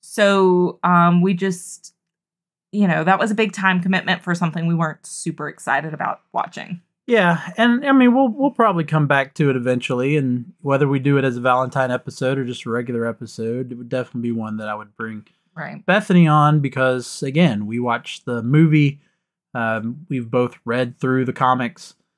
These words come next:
Speaker 2: And so it would be good to discuss this, uh, new rendition, this new retelling, whatever you wanna call it,
Speaker 1: Right.
Speaker 2: of Scott Pilgrim. But, but yeah, I was doing some, some other research for other episodes, and I happened to stumble upon,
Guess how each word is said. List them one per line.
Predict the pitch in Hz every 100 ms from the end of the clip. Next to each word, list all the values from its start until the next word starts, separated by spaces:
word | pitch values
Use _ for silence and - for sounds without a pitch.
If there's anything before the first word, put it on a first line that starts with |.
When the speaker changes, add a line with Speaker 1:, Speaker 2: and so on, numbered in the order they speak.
| _ _ _ _
Speaker 2:
And | 127 120 117 113
so | 123 117 113 117 - _ _
it | 131
would | 123 120
be | 123
good | 131 113
to | 117
discuss | 117 - 127 110 -
this, | 123 113
uh, | 123 110
new | 113 127 135 131
rendition, | 123 127 127 131 131 147 131 127 117
this | 131 117 -
new | 127 127 127 123 - _ _
retelling, | 120 135 139 147 143 139 135 127 113 - _ _
whatever | - 131 131
you | 131
wanna | 131 123
call | - 135 127
it, | 120 _ _ _
Speaker 1:
Right. | 165
Speaker 2:
of | 143 123
Scott | - 143 117
Pilgrim. | - 131 110 101 107
But, | 143 135 175 _ _ _ _ _ _ _ _
but | 196
yeah, | 202 165
I | 190
was | 269 214
doing | 202 214 202 196
some, | 180 185 170 156 151 - - _ _ _ _
some | - 165
other | 156 170 175
research | 147 139 - 147 135 -
for | - 127 127 135
other | - 143
episodes, | 131 139 143 - 107 104 107
and | - 127
I | 123
happened | 143 165 180
to | 180
stumble | - 147 143 143
upon, | 143 135 123 120 120